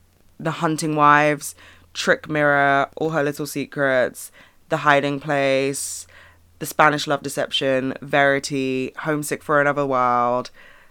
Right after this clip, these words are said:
um, The Invisible Life of Addie LaRue, A Little Life,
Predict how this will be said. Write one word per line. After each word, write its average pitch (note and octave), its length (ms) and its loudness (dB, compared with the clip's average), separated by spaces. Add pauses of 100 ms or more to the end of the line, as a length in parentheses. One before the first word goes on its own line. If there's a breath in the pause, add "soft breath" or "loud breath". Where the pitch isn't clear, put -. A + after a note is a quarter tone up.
(420 soft breath)
um, C3 880 2 (1120)
The E3 120 0
Invisible E3 360 0
Life D3+ 200 6
of D3 160 -8
Addie D3 180 0
LaRue, C3+ 640 -2 (220)
A D3+ 40 2
Little D#3 320 -2
Life, C#3 720 -2